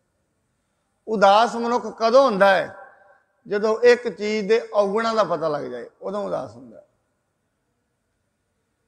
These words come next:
ਜਿਵੇਂ ਇੱਕ ਬੋਤਲ ਪਈ ਹੈ ਪੈਪਸੀ ਦੀ, ਲੱਗਦੀ ਪੈਪਸੀ ਦੀ ਹੈ, ਕਾਲੇ ਰੰਗ ਦੀ ਹੈ, ਗਰਮੀ ਦਾ ਸਮਾਂ, ਫਰਿੱਜ ਚੋਂ ਕੱਢੀ ਹੈ, ਰੱਖੀ ਹੈ।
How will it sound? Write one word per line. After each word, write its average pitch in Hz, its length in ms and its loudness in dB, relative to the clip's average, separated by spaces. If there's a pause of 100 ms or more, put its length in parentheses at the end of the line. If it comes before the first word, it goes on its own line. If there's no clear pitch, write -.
(180)
ਜਿਵੇਂ 185 680 0 (960)
ਇੱਕ 202 180 -2
ਬੋਤਲ 196 480 2
ਪਈ 185 360 2
ਹੈ 143 240 -4 (1120)
ਪੈਪਸੀ 196 420 -2
ਦੀ, 127 240 -8 (160)
ਲੱਗਦੀ 170 380 -2
ਪੈਪਸੀ 180 420 0
ਦੀ 214 180 0
ਹੈ, 214 60 0
ਕਾਲੇ 214 400 2
ਰੰਗ 165 200 0
ਦੀ 143 260 -6
ਹੈ, 104 180 -14 (1900)
ਗਰਮੀ 196 380 2
ਦਾ 220 180 4
ਸਮਾਂ, 185 420 0
ਫਰਿੱਜ 185 420 -4
ਚੋਂ 202 180 -6
ਕੱਢੀ 190 360 0
ਹੈ, 170 60 4
ਰੱਖੀ 180 400 -6
ਹੈ। - 240 -6